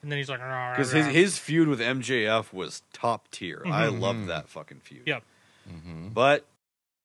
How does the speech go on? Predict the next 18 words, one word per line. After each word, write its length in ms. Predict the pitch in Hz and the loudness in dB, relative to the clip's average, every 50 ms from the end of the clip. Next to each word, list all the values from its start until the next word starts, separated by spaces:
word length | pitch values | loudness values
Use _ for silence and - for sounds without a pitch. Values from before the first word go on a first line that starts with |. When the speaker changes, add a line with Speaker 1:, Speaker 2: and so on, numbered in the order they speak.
| - - | -12 -8
Speaker 2:
no, 160 | 95 113 113 | -6 -6 -6
he 140 | 92 87 92 | -6 -6 -6
had 120 | 101 104 | -6 -4
to 60 | 101 | -2
go 140 | 107 113 110 | -2 -2 -2
and 80 | 104 101 | -2 -4
ruin 220 | 104 107 110 110 | -4 -4 -2 -2
it 40 | 107 | 0
all 140 | 107 110 110 | 0 0 0
with 100 | 104 95 | 0 -2
his 80 | 92 82 | -6 -10
big 240 | - - 101 101 92 | -10 -8 -8 -8 -8
fucking 340 | - - 113 101 101 107 98 | -6 -6 -6 -6 -6 -8 -10
mouth. 320 | 92 87 82 78 78 - - | -8 -10 -10 -10 -12 -8 -4
Speaker 1:
Yeah. 220 | 151 156 170 180 180 | -2 -2 0 -2 -2
Speaker 2:
Which, 80 | 175 | -4
like, 340 | 127 90 87 87 - - - _ - 131 _ _ _ - | -4 -4 -4 -6 -8 -12 -20 _ -20 -20 _ _ _ -20
<laughs> 0 | 101 | -20